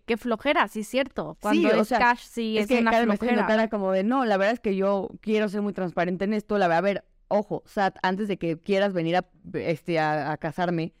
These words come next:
Speaker 2: es un tema de, de cómo se maneja la industria
Speaker 1: Claro.
Speaker 2: de la belleza en México. Y pues yo no puedo decirle a alguien de,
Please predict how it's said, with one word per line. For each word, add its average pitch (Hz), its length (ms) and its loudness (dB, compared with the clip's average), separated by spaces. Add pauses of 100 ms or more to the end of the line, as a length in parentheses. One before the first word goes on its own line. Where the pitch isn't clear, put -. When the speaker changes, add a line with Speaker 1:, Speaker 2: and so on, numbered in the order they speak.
(400)
Speaker 2:
es 202 260 -2
un 254 160 2
tema 190 460 0
de, 160 580 -2
de 156 400 -4
cómo 196 220 -4
se 202 120 -6
maneja 175 580 0
la 160 80 -2
industria 247 260 2
Speaker 1:
Claro. 254 80 0
Speaker 2:
de 208 60 2
la 185 100 4
belleza 160 320 -2
en 220 80 0
México. 277 440 -2
Y 165 80 -2
pues 165 220 -2
yo 185 120 0
no 208 140 0
puedo 185 360 2
decirle 170 400 -2
a 165 40 2
alguien 170 240 -2
de, 156 200 -4